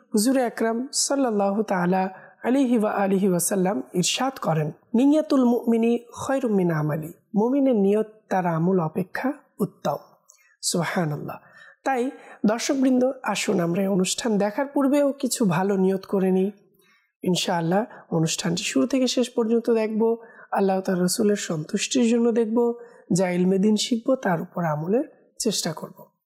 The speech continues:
এভাবে আপনারা আরও ভালো ভালো নিয়ত করে নিতে পারেন। তো দর্শকবৃন্দ, আজকের অনুষ্ঠানে আমরা ইমাম বুসিরি রহমতুল্লাহি তাআলা আলাইহির একটি পংক্তি নিয়ে আলোচনা করব। তার পূর্বে আসুন আমরা দুরূদ শরীফের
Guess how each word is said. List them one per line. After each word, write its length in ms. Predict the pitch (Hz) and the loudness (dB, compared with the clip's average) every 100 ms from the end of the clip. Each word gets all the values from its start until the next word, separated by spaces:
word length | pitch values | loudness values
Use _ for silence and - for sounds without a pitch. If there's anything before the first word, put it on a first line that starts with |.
| _ | _
এভাবে 340 | 277 254 262 | -2 0 0
আপনারা 380 | 226 - 208 190 | 0 0 0 0
আরও 120 | 175 | -2
ভালো 280 | 180 156 156 | 0 0 2
ভালো 280 | 165 196 294 - - _ _ | 2 2 0 -6 -20 _ _
নিয়ত 280 | 190 196 233 - | 2 2 2 -2
করে 220 | - 202 160 | -2 -2 -2
নিতে 240 | 160 165 | -4 -6
পারেন। 280 | - - - _ _ _ _ - - - | -8 -10 -14 _ _ _ _ -20 -20 -4
তো 80 | 254 | 0
দর্শকবৃন্দ, 600 | 262 254 302 294 277 294 285 | 0 -2 0 2 4 2 0
আজকের 380 | 214 220 - 269 | -4 -4 -2 2
অনুষ্ঠানে 540 | 233 233 - 254 226 | 2 0 -2 -2 0
আমরা 360 | 220 185 185 196 - - - _ | 2 2 2 0 -6 -18 -20 _
ইমাম 440 | 220 214 202 190 | 0 2 2 2
বুসিরি 480 | 185 208 - 247 247 | 2 2 0 2 2
রহমতুল্লাহি 720 | 214 - 202 202 196 190 190 196 | 0 -2 -4 0 2 2 0 0
তাআলা 340 | 180 170 175 | 0 0 2
আলাইহির 400 | 160 190 185 - _ _ _ _ _ _ _ _ _ _ _ _ - | 2 2 0 -4 _ _ _ _ _ _ _ _ _ _ _ _ -12
একটি 160 | 190 262 | -6 -4
পংক্তি 320 | - 247 240 269 | -2 -2 2 2
নিয়ে 140 | 269 | 2
আলোচনা 400 | 226 226 254 247 | 2 0 0 0
করব। 560 | 240 240 254 262 - _ - - _ _ | 0 0 2 0 -4 _ -20 -20 _ _
তার 220 | 233 254 262 | -2 -2 0
পূর্বে 280 | 254 233 226 | 2 2 2
আসুন 340 | 190 233 214 - - | 0 0 -2 -2 -2
আমরা 200 | 202 196 | 0 2
দুরূদ 360 | 170 220 269 | 2 2 2
শরীফের 480 | - 233 208 226 220 | 2 0 0 0 -2